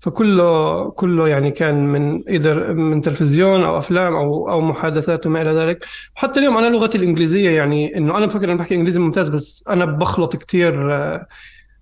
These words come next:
إنجليزي قديم مع إنجليزي حديث وهيك. ما عندي يعني ال-،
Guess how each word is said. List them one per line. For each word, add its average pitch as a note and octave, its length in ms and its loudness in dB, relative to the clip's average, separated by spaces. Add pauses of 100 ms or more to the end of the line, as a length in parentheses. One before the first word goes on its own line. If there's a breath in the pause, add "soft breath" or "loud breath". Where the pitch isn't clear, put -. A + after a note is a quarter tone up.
(300)
إنجليزي E3 440 2
قديم E3+ 440 0
مع D3+ 120 -2
إنجليزي D#3 320 -2
حديث E3 420 -2
وهيك. E3 280 -2
ما F3 140 0
عندي E3 320 -2
يعني C3+ 300 -2
ال-، D3+ 800 -6